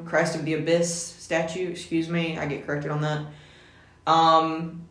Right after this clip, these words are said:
definitely fun, definitely beautiful scenery, definitely a lot of great seafood. All right, Matthew, moving on up the East Coast.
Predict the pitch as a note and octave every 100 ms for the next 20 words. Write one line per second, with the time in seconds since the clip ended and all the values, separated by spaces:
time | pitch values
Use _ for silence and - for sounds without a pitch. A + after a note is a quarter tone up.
0 | - _ _ - A3+ A#3 A3 G#3 G3+ F#3+
1 | F#3 F#3+ F#3 F3+ F3 E3 F3 E3+ D#3+ D#3
2 | D3+ E3+ E3+ E3+ D#3 D3+ D3+ D3+ - -
3 | - - - - - - - - - _
4 | _ _ _ _ _ - C3+ D3+ E3 -
5 | D#3 E3+ C4 F4 - - - _ _ _
6 | _ - - - E3+ E3+ E3 E3 D#3+ -
7 | D3+ D#3+ - F3+ A#3+ - -